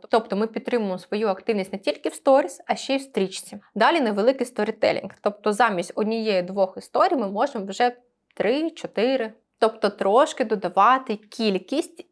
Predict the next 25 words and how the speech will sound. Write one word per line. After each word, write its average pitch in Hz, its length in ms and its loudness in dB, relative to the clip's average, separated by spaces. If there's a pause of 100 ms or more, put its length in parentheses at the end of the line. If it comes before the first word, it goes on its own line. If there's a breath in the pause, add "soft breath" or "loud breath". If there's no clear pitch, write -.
і 262 120 4
вкладати 233 520 0
більше 220 460 -2
сенсу 202 720 0
і 285 100 4
ще 262 220 -4
більше 202 540 -2
тестувати 208 520 0
з - 100 -8
різними 226 480 -2
ракурсами. 190 600 -2 (320 loud breath)
Це 226 80 0
може 196 220 -4
бути - 200 -16
фото, 285 520 4
відео, 233 360 0
це 196 140 -6
може 220 240 -2
бути 196 220 -4
легка 208 300 0
нарізка, 214 640 -2 (220)
нарізка 269 400 2
під 220 220 -4
музику 185 680 -4
або 196 500 6